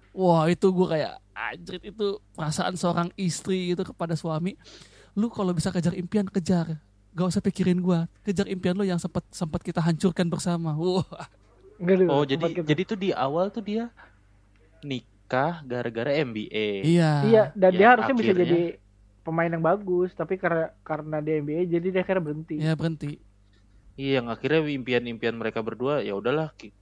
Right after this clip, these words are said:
Speaker 2: Jadi
Speaker 3: udahlah,
Speaker 2: normal,
Speaker 3: kita
Speaker 2: jadi, jadi
Speaker 3: udah ter-,
Speaker 2: maksudnya ya udah
Speaker 3: ter-
Speaker 2: jadi orang kantoran, nggak, nggak jadi ngejar cita-cita yang dulu
Speaker 1: Iya.
Speaker 2: idealis gitu-gitu.
Speaker 3: Iya, udah terlanjur M B A, udahlah, kita lupain aja
Speaker 2: Fokus,
Speaker 3: lah impian
Speaker 2: iya.
Speaker 3: kita gitu ya.
Speaker 1: Iya, jadi kerjanya si,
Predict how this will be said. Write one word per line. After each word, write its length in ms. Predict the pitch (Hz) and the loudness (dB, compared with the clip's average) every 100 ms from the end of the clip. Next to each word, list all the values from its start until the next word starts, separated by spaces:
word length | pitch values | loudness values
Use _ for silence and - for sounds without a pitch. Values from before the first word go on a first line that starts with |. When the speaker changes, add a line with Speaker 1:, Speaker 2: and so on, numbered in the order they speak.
| _ - | _ -4
Speaker 2:
Jadi 220 | 170 170 | 2 4
Speaker 3:
udahlah, 80 | 180 | 6
Speaker 2:
normal, 240 | 208 220 196 | 6 8 8
Speaker 3:
kita 100 | 202 | 8
Speaker 2:
jadi, 160 | 175 165 | 6 4
jadi 200 | 165 165 | 2 2
Speaker 3:
udah 40 | |
ter-, 80 | 175 | 0
Speaker 2:
maksudnya 320 | 165 208 208 185 | 0 2 2 2
ya 140 | 156 | 0
udah 160 | 156 190 | 2 0
Speaker 3:
ter- 120 | 165 | 0
Speaker 2:
jadi 160 | 151 147 | -2 -2
orang 200 | 151 143 | -4 -6
kantoran, 560 | 143 139 151 151 151 151 | -8 -6 -4 -2 -2 -2
nggak, 180 | 151 147 | -4 -10
nggak 180 | 156 147 | -4 -2
jadi 140 | 151 147 | 0 -2
ngejar 220 | 151 151 | -2 -4
cita-cita 420 | 147 147 147 151 | -4 -6 -4 0
yang 160 | 151 147 | 0 0
dulu 340 | 151 151 160 | -2 -4 -6
Speaker 1:
Iya. 340 | - 151 156 147 | -4 -2 0 0
Speaker 2:
idealis 360 | 143 147 151 | 0 0 -2
gitu-gitu. 580 | 147 147 147 147 156 151 147 _ - - _ | -4 -10 -12 -12 -12 -12 -16 _ -20 -20 _
Speaker 3:
Iya, 160 | 131 131 | 0 2
udah 160 | 117 | 2
terlanjur 480 | - 113 107 107 110 | 0 0 0 0 -2
M 160 | 113 110 | -2 -4
B 160 | 117 | -4
A, 100 | 117 | -2
udahlah, 360 | 139 117 113 117 _ | 0 0 -2 -4 _
kita 420 | 117 113 107 - _ | -6 -2 -2 -4 _
lupain 380 | 113 104 104 143 | -10 -4 0 0
aja 100 | 202 | 2
Speaker 2:
Fokus, 160 | 185 | 4
Speaker 3:
lah 80 | 165 | 4
impian 300 | 110 160 - | 2 -2 -2
Speaker 2:
iya. 60 | - | -4
Speaker 3:
kita 140 | 117 | -4
gitu 180 | 110 110 | -2 -2
ya. 140 | 117 165 | 2 4
Speaker 1:
Iya, 240 | 170 160 151 147 147 - | 4 4 -2 -6 -10 -6
jadi 160 | 170 208 | -4 -2
kerjanya 440 | 185 165 165 165 | -2 0 0 -2
si, 160 | 165 | 0